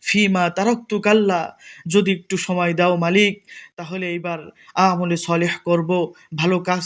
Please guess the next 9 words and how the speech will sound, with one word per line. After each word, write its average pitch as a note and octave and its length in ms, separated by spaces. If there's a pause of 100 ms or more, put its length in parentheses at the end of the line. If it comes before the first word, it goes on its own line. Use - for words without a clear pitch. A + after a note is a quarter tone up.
করব, F#3 280 (140)
নেক F#3+ 320
কাজ F#3+ 260
করব, F#3+ 300 (520)
অনেক F#3+ 320
ভালো F#3 260
হয়ে F#3 180
যাব, E3 280
নামাজ F3 380